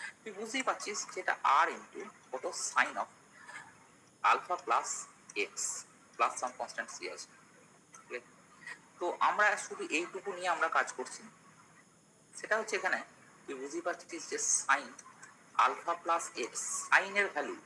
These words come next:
যে কোনো sine-এর ভ্যালু সব সময় কত? সেটা হচ্ছে প্লাস ওয়ান থেকে মাইনাস ওয়ানের মধ্যে, মাইনাস ওয়ান থেকে প্লাস ওয়ানের মধ্যে থাকে। ওরা বলেছে বোথ সাইডে কি দিয়ে গুণ করতে? আর দিয়ে গুণ করতে বলেছে,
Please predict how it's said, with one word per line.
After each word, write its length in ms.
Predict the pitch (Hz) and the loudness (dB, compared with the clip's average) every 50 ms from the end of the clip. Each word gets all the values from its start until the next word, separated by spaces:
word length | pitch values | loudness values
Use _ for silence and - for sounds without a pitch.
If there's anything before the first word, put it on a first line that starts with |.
| - - - | -10 -6 -2
যে 80 | 147 151 - - | -2 -2 -2 -2
কোনো 160 | 175 180 180 185 - - | -4 -2 -2 -4 -2 2
sine-এর 360 | - 127 127 147 160 165 151 - | 2 2 2 4 2 0 0 0
ভ্যালু 180 | 120 107 - - - - - - - - - - - - - - - - - | -2 -6 -8 -8 -18 -20 -20 -20 -20 -20 -18 -18 -20 -20 -16 -12 -10 -8 -4
সব 140 | - 143 - - - | -4 -4 -4 -4 -10
সময় 260 | - 147 123 101 95 - - | -8 -2 2 2 2 2 0
কত? 160 | - - - - 180 - - - - - - - - - - - - | -4 -4 -4 -4 -8 -8 -10 -20 -20 -20 -20 -20 -20 -20 -20 -16 -8
সেটা 160 | - - 135 139 | -4 -2 -2 -2
হচ্ছে 180 | 135 - - 185 - - - - - - - - | -2 -2 -4 -4 -4 -6 -12 -20 -20 -14 -4 2
প্লাস 300 | 160 131 135 175 190 - - - | 6 8 8 8 6 4 2 0
ওয়ান 180 | 147 143 135 127 120 - | 0 0 0 0 -4 -8
থেকে 200 | 120 110 - 151 196 226 - - - - - - 107 - | -8 -4 -2 -2 -4 -4 -8 -18 -20 -20 -20 -12 -2 4
মাইনাস 380 | - 110 127 147 160 165 160 - - 123 | 6 6 6 6 4 -2 -2 -2 -2 0
ওয়ানের 280 | 123 120 127 151 165 151 123 | 2 2 2 2 -2 -4 -6
মধ্যে, 240 | 110 113 - - 135 - - - - - | -10 -10 -8 -8 -10 -10 -10 -6 2 8
মাইনাস 260 | 107 120 139 151 151 | 8 8 8 6 2
ওয়ান 120 | - 160 151 151 | 2 -2 -2 -2
থেকে 120 | 165 175 170 - | -4 -4 0 2
প্লাস 140 | 113 107 - | 2 2 2
ওয়ানের 220 | - 110 117 120 123 | 0 -4 -4 -6 -10
মধ্যে 160 | 127 - - - | -8 -8 -8 -8
থাকে। 160 | 101 - - - - - - - - - - - _ _ _ _ - - - - - - - - - - - 170 | -8 -12 -12 -20 -20 -20 -20 -20 -20 -20 -20 -20 _ _ _ _ -18 -14 -10 -8 -6 -4 -4 -6 -6 -4 -2 2
ওরা 140 | 220 - 311 269 | 4 4 4 4
বলেছে 280 | 190 135 117 - - 185 247 269 - - - - | 2 0 0 -2 -2 -4 -6 -8 -10 -12 -8 -4
বোথ 140 | - 226 214 - | -4 -4 -2 0
সাইডে 220 | - 170 170 185 185 - | 2 2 2 0 -4 -8
কি 60 | - 180 165 | -8 -8 -4
দিয়ে 120 | 185 185 170 | -4 -4 -4
গুণ 100 | 175 170 - - | -4 -8 -6 -6
করতে? 200 | 185 - - - - - - - 123 120 | -6 -4 -2 -4 -4 -2 2 4 6 6
আর 100 | 120 127 127 123 | 6 6 4 0
দিয়ে 120 | 123 127 113 104 | -2 -4 -4 -4
গুণ 120 | 101 95 - | -6 -14 -14
করতে 180 | - 95 - 104 92 | -16 -14 -12 -10 -10
বলেছে, 200 | 95 92 92 - | -10 -10 -12 -12